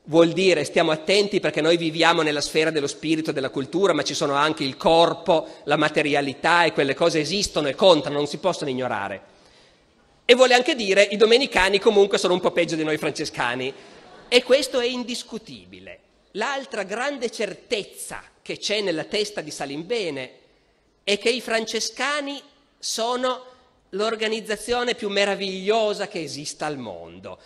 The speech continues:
Sono loro che fanno tutto il lavoro, la Chiesa vive su di loro. Essere un francescano è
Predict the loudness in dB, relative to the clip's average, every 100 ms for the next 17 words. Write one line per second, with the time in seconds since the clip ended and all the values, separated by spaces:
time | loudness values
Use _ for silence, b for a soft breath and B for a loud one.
0 | b -2 2 2 4 6 6 4 -2 -4
1 | -4 -4 -6 -6 -6 -6 -8 -8 -8 -8
2 | -2 0 0 -2 -4 -6 -6 -8 -4 4
3 | 4 4 -2 -10 -6 0 0 2 0 0
4 | -2 -2 -6 -2 0 0 0 -4 -6 B
5 | B _ -2 -2 -2 -8